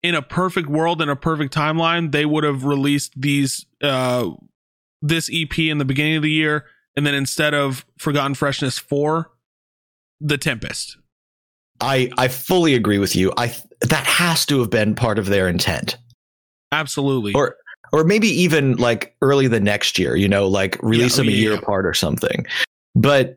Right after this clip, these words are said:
Speaker 2: you know, I, I, I agree. I think it's, it's a well executed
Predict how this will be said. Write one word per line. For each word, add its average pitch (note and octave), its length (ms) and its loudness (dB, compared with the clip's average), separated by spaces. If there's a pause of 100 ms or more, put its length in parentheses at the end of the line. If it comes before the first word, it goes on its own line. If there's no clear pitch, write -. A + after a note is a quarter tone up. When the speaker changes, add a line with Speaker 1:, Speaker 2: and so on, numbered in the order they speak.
(160)
Speaker 2:
you D3 140 4
know, C3+ 160 2
I, B2+ 420 0
I, D3 220 0
I C#3+ 80 2
agree. A2+ 320 2
I G#2 100 -2
think A#2+ 240 0
it's, G#2+ 280 0
it's A#2+ 160 0
a G#2+ 40 2
well G2+ 300 0
executed F#2+ 880 0